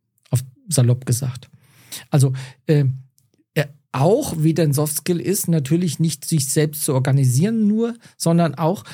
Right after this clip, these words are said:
äh, sag ich mal, sich zu optimieren auch. Und zu sagen, „Ja, es gibt vieles, aber ich muss nicht alles machen und nicht alles können, denn diese Freiheit habe ich als Selbstständiger.“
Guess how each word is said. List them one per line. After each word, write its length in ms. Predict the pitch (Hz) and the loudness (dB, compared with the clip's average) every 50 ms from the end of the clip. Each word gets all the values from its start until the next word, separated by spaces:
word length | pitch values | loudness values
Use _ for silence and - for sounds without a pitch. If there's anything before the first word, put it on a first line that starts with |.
| - - _ _ _ - | -20 -20 _ _ _ -2
äh, 100 | 170 165 | 0 0
sag 240 | 139 131 143 156 160 | 0 2 0 -2 0
ich 80 | 170 | 2
mal, 140 | 156 160 151 | 2 2 2
sich 220 | 131 131 151 - - | 2 0 0 -2 -2
zu 200 | - 143 - - | -6 -6 -2 -4
optimieren 640 | 233 - - - 214 165 131 120 113 120 123 127 | -4 -4 -2 -2 2 2 4 4 2 0 -2 -4
auch. 320 | - 139 147 - - - _ _ _ _ _ _ _ _ _ _ - | -8 -12 -14 -14 -18 -20 _ _ _ _ _ _ _ _ _ _ -2
Und 140 | 170 151 127 | 0 0 0
zu 100 | 151 143 | 0 -2
sagen, 400 | 131 151 131 131 - 175 151 - - - - - _ _ | 0 0 0 2 0 0 -2 -2 -6 -18 -20 -20 _ _
„Ja, 360 | - - 139 143 240 247 185 - - _ _ _ _ _ _ _ _ _ _ _ _ _ _ _ _ _ _ _ _ _ _ _ _ _ - | -2 0 0 2 2 0 -2 -4 -8 _ _ _ _ _ _ _ _ _ _ _ _ _ _ _ _ _ _ _ _ _ _ _ _ _ -2
es 160 | 170 123 131 | -2 -2 0
gibt 160 | 139 180 135 | -2 -2 -2
vieles, 380 | - - 143 190 - - 135 - | 0 0 0 2 2 0 -2 -2
aber 160 | - 117 131 | -4 -2 0
ich 100 | 135 131 | 0 2
muss 320 | 143 160 190 185 - - - | 2 2 2 2 -2 -2 0
nicht 320 | 170 208 208 - - - - - | 0 0 0 -4 -10 -14 -6 -2
alles 340 | 170 208 254 269 - - - | 0 0 0 0 -2 0 0
machen 340 | 170 180 214 214 226 214 | 0 0 0 -2 -6 -4
und 180 | - 147 147 147 | -2 0 0 2
nicht 240 | 165 185 151 - - | 0 -2 -4 -4 -4
alles 280 | 160 143 143 131 131 | -4 -2 -2 -2 -2
können, 220 | - 160 160 208 208 | 0 0 0 2 2
denn 220 | 175 175 165 160 | 2 2 2 2
diese 300 | 147 214 294 269 - 277 - | 2 0 -2 -2 -2 -4 -6
Freiheit 480 | - - 147 170 190 190 202 - - | -4 -2 -2 0 0 -2 -4 -6 -6
habe 160 | - - - | -8 -6 -6
ich 120 | 269 - 123 | -6 -6 -4
als 140 | - 117 - | -4 -4 -4
Selbstständiger.“ 520 | - - - - - - 135 - _ _ | -6 -10 -12 -14 -16 -16 -20 -20 _ _